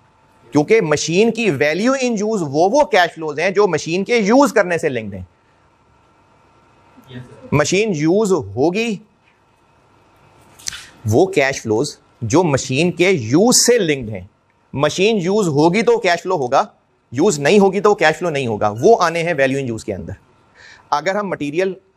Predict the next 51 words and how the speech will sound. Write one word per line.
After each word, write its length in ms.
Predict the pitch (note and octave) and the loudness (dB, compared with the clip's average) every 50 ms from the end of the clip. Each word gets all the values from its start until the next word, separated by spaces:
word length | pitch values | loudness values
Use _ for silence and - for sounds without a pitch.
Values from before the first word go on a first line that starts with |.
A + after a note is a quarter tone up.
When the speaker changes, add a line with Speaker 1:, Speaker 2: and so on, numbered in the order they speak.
| - | -14
Speaker 1:
खरीद 300 | - C#3+ C#3 C#3 E3 F3 - - - | -6 -4 -2 -2 -2 -2 -4 -6 -10
चुके, 220 | D#3 - - D3+ | -8 -2 0 -2
cash 400 | A#2+ - - C3 C3 D3+ E3 - - | -2 0 0 2 2 2 2 0 0
outflow 380 | C3+ C#3+ D#3 D#3 - D#3+ F3 E3+ | 0 0 0 -2 -4 -2 -2 -2
हो 120 | C#3+ C#3+ C#3+ | 0 -2 -4
चुका, 340 | C#3+ C#3 A#2+ D3 B2+ - - _ _ _ _ _ _ _ _ _ _ - | -4 -2 0 0 0 0 -2 _ _ _ _ _ _ _ _ _ _ 0
एक 240 | D3 F#3 G3+ G3 - | 2 2 2 2 2
तरह 140 | F3+ F3 F3 | 0 0 2
से 120 | - G#3+ | 0 2
वो 120 | G#3+ A3+ | 0 0
समझो 300 | - - D#3+ D#3 D#3+ G#3+ | 0 0 -2 2 2 2
cash 440 | A3 A3 - D3 D3 D#3+ G3 F#3+ - | 2 2 2 2 4 4 2 0 -2
ही 80 | G#3+ G#3 | -8 -6
पड़ा 200 | - D3+ C3 B2 | -2 0 2 2
हुआ 200 | A#2+ G#2 G2+ F#2 | 2 0 -4 -6
है। 100 | F#2+ - _ _ _ _ _ _ _ _ - | -8 -10 _ _ _ _ _ _ _ _ -2
इसको 200 | C#3+ C#3 - - | -2 -2 0 2
मैं 120 | F3+ F3+ E3 | 2 2 2
क्यों 160 | - F#3+ G3 | 2 0 0
पड़ा 180 | E3+ F3 E3+ E3+ | 2 2 2 4
हुआ 100 | F3+ F3+ | 2 0
cash 260 | E3 D3 D3+ D#3+ D#3 | 0 0 0 0 0
कह 140 | - C#3+ C3 | 0 0 0
रहा 80 | D3 | 0
हूं? 80 | F3 E3+ | 0 -2
क्योंकि 200 | - D#3 D3 E3 | -2 0 2 2
अगर 100 | E3 C#3+ | 2 2
ना 100 | B2+ D#3 | 2 0
इस्तेमाल 340 | F#3 - - E3+ D#3 C#3+ C3 | 0 0 0 0 2 2 2
हुआ 300 | A2+ A2 A#2+ - - - _ _ _ - - - - - - - - | 4 4 2 2 2 -4 _ _ _ -20 -20 -20 -20 -20 -12 -4 0
तो 80 | A#3 | 0
भी 120 | A3 C#4 D4 | 2 2 2
क्या 160 | C#4+ C4 C4 | 2 2 0
पैसा 300 | B3+ - G#3+ G#3+ G#3+ C#4+ | 0 2 0 2 4 4
वापस 220 | C#4+ C#4 C4+ A3+ | 2 2 2 2
आ 80 | E3 C3 | 0 0
जाए, 120 | A#2 A2+ | 0 -2
समझो 260 | - - G#3+ A#3 C4 C4 | -4 -4 -2 -2 -2 0
cash 300 | - G3+ G3+ A3 G#3+ A3 | 2 2 2 2 2 2
हमारे 180 | F#3+ F#3 G3 | 0 0 0
पास 260 | G3 G3 G#3+ G#3 - | 4 4 2 2 2
मौजूद 320 | F3 C#3+ B2 A2+ A2 G2+ F#2+ | -2 -12 -12 -12 -14 -18 -20
है। 100 | F2+ - _ _ _ _ _ _ _ _ _ - D3+ | -20 -20 _ _ _ _ _ _ _ _ _ 0 2
अब 180 | E3+ C#4 C#4 | 4 6 6
अगर 400 | C#4+ - - G#3 G3+ A3 A#3 A3+ | 4 4 4 2 4 6 4 4
वो 240 | A3 G3+ A3+ A#3 A3 | 4 4 2 2 2
material 560 | F#3+ A3+ A3 - E3 E3+ G3 G#3+ G#3+ G3 D3 D3 | 2 0 -4 -4 -2 0 0 0 0 -2 -6 -6
machine 320 | C3+ C#3 - D#3+ E3+ F#3 | -8 -8 -8 -6 -6 -2
में 100 | G3 G#3 | 0 0
इस्तेमाल 440 | G3+ G3+ - E3+ D#3 D3+ E3+ F3+ E3+ | 0 0 0 2 4 4 4 4 2
होगा 440 | C#3 A2 A#2 B2 D3+ F#3 A3+ C4+ C#4 | 0 -2 0 0 4 6 6 4 4